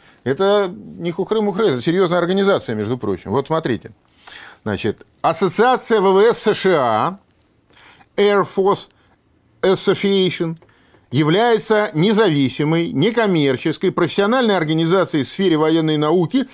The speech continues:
и аэрокосмического образования. Главная цель ассоциации — способствовать росту американской аэрокосмической мощи.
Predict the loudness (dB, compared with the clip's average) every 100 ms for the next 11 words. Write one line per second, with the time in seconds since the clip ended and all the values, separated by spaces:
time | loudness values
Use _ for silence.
0 | -20 _ 0 0 -2 0 2 2 -2 -2
1 | -4 -4 0 0 0 0 0 -2 -2 -2
2 | 0 2 2 2 0 0 0 0 -4 -2
3 | -2 -2 -8 -20 _ _ -20 -20 -20 -18
4 | -4 -4 0 0 0 0 2 2 2 2
5 | 2 2 0 2 0 0 0 0 0 -2
6 | 0 2 4 4 2 0 -2 0 -2 0
7 | -2 0 0 0 -6 _ _ 4 4 4
8 | 0 -4 -8